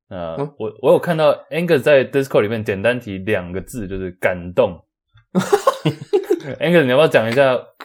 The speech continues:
Speaker 1: LeBron 打破这个记录，你感动在哪？
Speaker 2: 不是，因为 LeBron 打破纪录的时候，我刚好在 Vegas 出差。对。对，那我那天买了一个 parlay，我刚，我买了一个，就是那天好像是金块赢球，灰-，赢球，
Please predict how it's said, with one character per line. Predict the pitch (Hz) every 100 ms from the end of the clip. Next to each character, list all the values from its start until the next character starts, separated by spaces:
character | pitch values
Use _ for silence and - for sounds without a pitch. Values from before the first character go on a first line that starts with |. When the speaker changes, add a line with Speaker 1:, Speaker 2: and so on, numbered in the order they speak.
| -
Speaker 1:
LeBron | 120 135 156
打 | 113 110
破 | 139
这 |
个 | 131
记 | 135
录， | 131
你 | 104
感 | 104 87 92
动 | 101
在 | 95
哪？ | 85 - _ _ _ _ _ _ _
Speaker 2:
不 | 135
是， | 160
因 | 208
为 |
LeBron | 175 135 190
打 | 147 123
破 | 160
纪 | 160
录 | 170
的 | 143 117
时 | 110
候， | 120
我 | 110 95
刚 | 123
好 | 107
在 | 92 120
Vegas | 107 107 110 95 -
出 | - 92
差。 | 92 - - - - - - - _ _ -
对。 | 117 - _ _ _ _ _
对， | 123
那 | 139
我 | 151 147
那 |
天 | 175
买 | 147 117
了 | 110
一 |
个 | 110
parlay， | 113 - 92 95 110 92
我 | 98
刚， | 123 135
我 | 110
买 | 113
了 | 98
一 | 101
个， | 101 101 95
就 | 92
是 | 110 117 113 107 123 _ _ _ _
那 | 139
天 | 139 143 147 -
好 | 110
像 | 123
是 | 151 143
金 | 147 170
块 | 180 156
赢 | 110 117
球， | 113 92
灰-， | 98 127 - - 113
赢 | 123
球， | 123 95 87